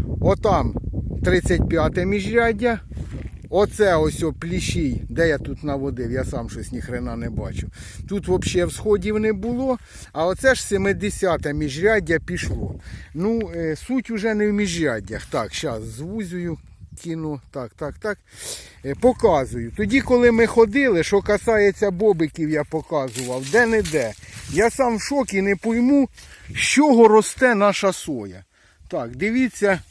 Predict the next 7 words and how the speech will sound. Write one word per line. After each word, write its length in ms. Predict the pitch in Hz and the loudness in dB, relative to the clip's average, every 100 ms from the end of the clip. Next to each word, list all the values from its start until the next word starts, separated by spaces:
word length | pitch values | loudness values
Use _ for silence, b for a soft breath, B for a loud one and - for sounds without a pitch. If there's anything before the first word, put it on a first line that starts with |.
| - | -10
на 180 | 156 185 | -4 -4
кущі. 640 | - 190 - - 143 101 - B B B B | -4 -8 -6 -6 -8 -8 -16 B B B B
Гляньте, 720 | 123 202 254 240 202 214 180 - - _ _ _ | -2 2 4 4 6 4 4 -6 -20 _ _ _
е, 340 | 135 135 135 117 _ _ _ _ _ _ _ _ _ _ - - _ _ _ _ _ | -12 -8 -8 -10 _ _ _ _ _ _ _ _ _ _ -20 -20 _ _ _ _ _
оце 340 | 160 180 - 180 | -6 -4 0 0
ось 260 | 170 151 | 0 -2
о, 200 | 170 151 | -4 -4